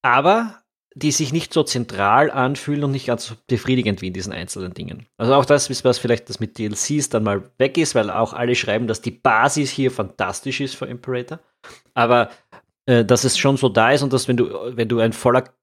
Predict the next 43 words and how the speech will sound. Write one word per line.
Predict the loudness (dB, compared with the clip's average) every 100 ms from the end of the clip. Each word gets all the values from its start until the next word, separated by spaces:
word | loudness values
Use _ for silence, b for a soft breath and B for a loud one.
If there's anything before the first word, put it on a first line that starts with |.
| _
Crusader | -4 2 4 2
Kings | 2 0 0
Fan | 0 0 2
bist | 0 -2 -4
und | -10
dich | -8
dort | 0 2 2
auf | -2
die | -2 -4
Beziehungsarbeit | -6 _ -6 -2 -2 -2 0 2 4 2 0
zwischen | -8 -6 -4
den | -4
Herrschern | 0 2 2 0
und | -4
so | -2
weiter | -2 -2
stürzt, | -4 -2 -2 -2
dass | -4
du | 0
das | 0 0
auch | -4
hier | 0 2 2 -4
in | -4
der | -2
gleichen, | 2 2 0
im | 0
gleichen | 0 0
Umfang | -4 -4
hättest, | -2 -2 -4
das | -2
ist | 0
auf | 2
jeden | 2 0
Fall | 0
momentan | 2 2 4
nicht | 2 0
der | -2
Fall. | -2 -4 -8 _ _ _ _ _ _ _ _ -20 B B B
Ähm, | -4 -2 -2 B B B
aber | -2 2
das | 2 0 -6 _ _ _ _ _ _ _ _ _ _ 2
dürfte | 2 2 0
kommen. | 2 0 -2